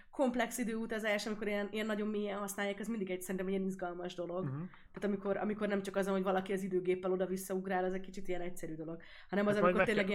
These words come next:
Speaker 1: ilyen központosított rendszerben használják, az egy ilyen érdekes koncepció. De hát azért egy kicsit azért ilyen sajt is.
Speaker 2: Hát egy picit. Majd egyszer a streamen meg kéne nézni a, a, izét, a Primer nevű filmet.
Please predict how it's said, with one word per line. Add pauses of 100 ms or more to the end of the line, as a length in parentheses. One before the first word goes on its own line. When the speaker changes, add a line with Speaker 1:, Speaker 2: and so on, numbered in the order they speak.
Speaker 1:
ilyen
központosított
rendszerben
használják,
az
egy
ilyen
érdekes
koncepció. (300)
De
hát
azért
egy
kicsit
azért
ilyen
sajt
is. (300)
Speaker 2:
Hát
egy
picit.
Majd
egyszer
a
streamen
meg
kéne
nézni
a,
a,
izét,
a (120)
Primer
nevű
filmet.